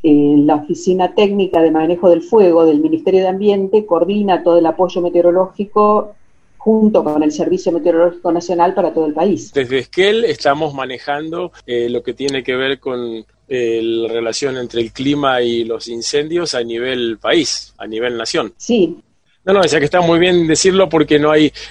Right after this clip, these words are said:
Speaker 2: no hay muchos, muchas cosas que desde Esquel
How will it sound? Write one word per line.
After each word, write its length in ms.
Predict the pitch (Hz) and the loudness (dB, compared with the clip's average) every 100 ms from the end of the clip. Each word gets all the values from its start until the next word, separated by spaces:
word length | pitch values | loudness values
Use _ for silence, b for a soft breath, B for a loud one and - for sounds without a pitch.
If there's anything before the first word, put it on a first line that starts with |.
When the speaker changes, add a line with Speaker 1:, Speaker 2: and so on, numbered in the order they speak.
| B | B
Speaker 2:
no 100 | 127 | 0
hay 120 | 139 147 | 2 4
muchos, 580 | 147 - 151 127 - - | 2 4 2 2 -4 -6
muchas 300 | 139 156 147 | -4 -2 -2
cosas 360 | - 151 170 147 | 0 0 0 -2
que 160 | 139 | -2
desde 300 | 117 143 147 | 2 4 4
Esquel 440 | 147 - 143 135 | 2 2 2 2